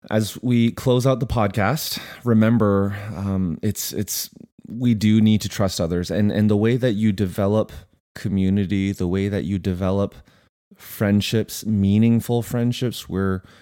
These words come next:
you can serve them, they can serve you, and, and there's just that, that meaningful community there in that friendship.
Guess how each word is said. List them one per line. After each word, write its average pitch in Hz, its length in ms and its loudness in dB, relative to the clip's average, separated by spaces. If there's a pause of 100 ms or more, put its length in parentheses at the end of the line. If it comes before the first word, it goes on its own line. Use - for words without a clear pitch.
(140)
you 101 220 4
can 101 200 -2
serve 95 340 -4
them, 104 520 0
they 95 140 0
can 92 180 -4
serve 87 320 -4
you, 98 380 0
and, 87 160 0
and 92 220 -2
there's 95 260 0
just - 240 -4
that, 92 240 -2 (140)
that 92 160 -2
meaningful 98 440 2
community 95 600 0
there 107 280 -2
in 107 120 0
that 110 180 -2
friendship. 117 400 -2